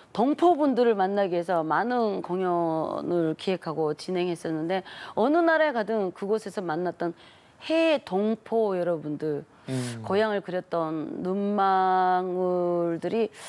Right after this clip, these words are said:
Speaker 1: 어, 지금도 눈에 선합니다. 그러니까 노래라기보다는, 공연 장소라기보다는 그 해외 동포 여러분들의
Speaker 2: 어.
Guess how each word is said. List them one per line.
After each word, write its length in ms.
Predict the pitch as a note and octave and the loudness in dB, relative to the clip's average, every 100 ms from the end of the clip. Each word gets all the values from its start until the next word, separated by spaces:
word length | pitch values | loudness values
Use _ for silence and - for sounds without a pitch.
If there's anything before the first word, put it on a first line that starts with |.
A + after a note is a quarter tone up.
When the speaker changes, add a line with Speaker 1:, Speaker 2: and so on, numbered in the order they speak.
| - - - - | -16 -16 -18 -6
Speaker 1:
어, 220 | E3 F3 | -2 -2
지금도 680 | E3 F#3 E3+ E3 D#3 D3+ C#3+ | -4 -6 -2 -2 0 -2 -4
눈에 240 | D#3 F#3 F#3 | -2 0 0
선합니다. 480 | G3 A3 F3+ E3 D#3+ | 0 -2 0 0 0
그러니까 280 | G#3 G3 F3+ - - | 0 0 -2 -6 -4
노래라기보다는, 1200 | - B3+ E4 D#4+ D4 A#3+ A#3+ G3 G3+ A3 A#3+ F3 - _ _ - - - | 2 4 4 4 4 2 0 -2 0 0 0 -2 -6 _ _ -20 -20 -6
공연 680 | A3 B3+ D4 C#4+ C#4 C4 A3+ | 0 4 4 4 2 -2 -4
장소라기보다는 1080 | F3 G3 G#3+ A3+ F#3 F3+ D#3+ D#3 E3+ E3+ E3 - - - - | -2 -2 2 0 0 -2 -4 -2 -2 -4 -6 -18 -20 -20 -10
그 200 | D#3 D#3 | -4 -2
해외 220 | F#3+ A#3+ | 0 -2
동포 340 | F#3+ F3 F#3+ | -2 -4 -2
여러분들의 540 | E3 D#3 D3+ D3+ F3+ B3 | -2 0 -2 -2 -2 -2
Speaker 2:
어. 420 | A#2+ A2 G#2 F#2 | -2 -4 -6 -6